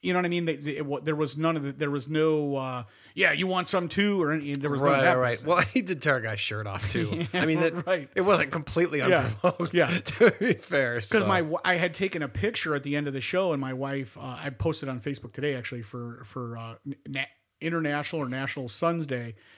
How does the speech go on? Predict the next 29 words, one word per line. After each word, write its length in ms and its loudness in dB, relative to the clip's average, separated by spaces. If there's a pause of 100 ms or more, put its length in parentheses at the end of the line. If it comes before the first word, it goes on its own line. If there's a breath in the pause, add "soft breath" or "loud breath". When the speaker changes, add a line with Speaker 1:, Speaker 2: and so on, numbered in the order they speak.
(340 soft breath)
Speaker 1:
Uh, 420 -2 (200)
and 100 -2
my 100 0
wife 420 0
was 160 -4
like, 200 -4
"Why 260 -2
is 180 -2
he 80 -4
not 300 0
wearing 240 0
the 80 0
shirt 540 -2
I 100 -6
sent 260 -2
him 100 -2
to 60 -6
the 80 -8
concert 460 -4
in, 160 -6
or 100 -6
that 120 -6
he 140 -6
<laughs> 20 0
went 220 -6
to 60 -2
the 140 -4
concert 560 -4
in?" 300 -10